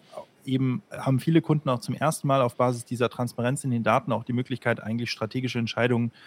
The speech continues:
auch m-, auf mehr fußen zu lassen als ihrem Bauchgefühl.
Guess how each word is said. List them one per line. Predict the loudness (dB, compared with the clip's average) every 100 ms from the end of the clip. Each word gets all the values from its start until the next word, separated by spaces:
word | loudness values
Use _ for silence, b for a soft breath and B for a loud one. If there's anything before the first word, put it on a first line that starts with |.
| B B
auch | -4 -2
m-, | -2
auf | 0 -2 2
mehr | 2 2
fußen | 0 -4 -2
zu | 0
lassen | 0 2 -2
als | -2
ihrem | 0 2
Bauchgefühl. | 2 0 -4 0 0